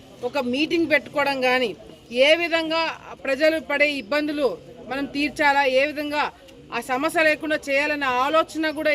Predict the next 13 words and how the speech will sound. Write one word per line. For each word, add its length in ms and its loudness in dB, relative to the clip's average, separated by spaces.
ఈరోజు 360 -2
వీళ్ళకి 320 0
లేకపోవడం 640 2
అనేది 240 -6
చాలా 200 0
దురదృష్టమైన 680 -4
విషయం. 260 -6
ఈరోజు 320 4
కేవలము 640 2
జగన్మోహన్ 600 4
రెడ్డి 280 2
గారు 260 0
పేరు 240 4